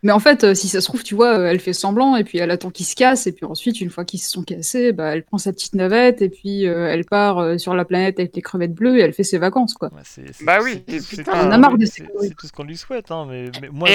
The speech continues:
Speaker 2: moi, le
Speaker 3: elle va en
Speaker 2: premier, en
Speaker 3: couple
Speaker 2: fait.
Speaker 3: avec la,
Speaker 2: Vas-y.
Speaker 3: elle va en couple avec la... jolie madame de, des crevettes.
Speaker 1: Voilà, totalement.
Speaker 2: <laughs>
Speaker 1: À
Speaker 2: Moi,
Speaker 1: deux cents pour cent,
Speaker 2: moi,
Speaker 1: c'est
Speaker 2: le
Speaker 1: ça.
Speaker 2: premier, je comprenais, je, enfin, je comprends, je comprenais pas, et je comprends toujours pas que tu castes un,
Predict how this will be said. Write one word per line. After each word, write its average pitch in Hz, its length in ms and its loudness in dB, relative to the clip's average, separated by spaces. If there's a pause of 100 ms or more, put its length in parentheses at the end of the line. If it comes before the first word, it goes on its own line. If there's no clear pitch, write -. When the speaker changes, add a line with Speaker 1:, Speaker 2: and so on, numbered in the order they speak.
Speaker 2:
moi, 202 160 2
le 202 40 2
Speaker 3:
elle 202 100 2
va 226 100 4
en 240 80 4
Speaker 2:
premier, 190 140 -6
en 143 80 -10
Speaker 3:
couple - 0 -
Speaker 2:
fait. 214 160 2
Speaker 3:
avec 196 200 2
la, 185 200 4 (720)
Speaker 2:
Vas-y. 135 120 -14
Speaker 3:
elle 160 100 -4
va 190 80 0
en 196 60 -2
couple 220 200 -8
avec 196 140 -2
la... 175 100 -6
jolie 170 220 -8
madame 180 380 0
de, 160 200 -4
des 151 220 -6
crevettes. 160 440 -6 (540)
Speaker 1:
Voilà, 220 180 6
totalement. 196 400 0
Speaker 2:
<laughs> - 840 -20
Speaker 1:
À 196 60 -2
Speaker 2:
Moi, 196 120 2
Speaker 1:
deux - 20 6
cents 214 160 -2
pour 208 160 -4
cent, 220 140 2
Speaker 2:
moi, 151 80 -2
Speaker 1:
c'est 160 40 2
Speaker 2:
le - 20 2
Speaker 1:
ça. 175 180 -4
Speaker 2:
premier, 175 140 -8
je - 80 -12
comprenais, 135 360 -10 (300)
je, - 140 -16
enfin, 127 260 -12
je - 80 -12
comprends, 123 500 -10
je - 80 -20
comprenais 110 300 -18
pas, 160 200 -8
et - 20 -8
je - 80 -18
comprends 113 220 -20
toujours 113 220 -18
pas 147 140 -12
que - 80 -20
tu 127 100 -20
castes 131 280 -14
un, 117 480 -16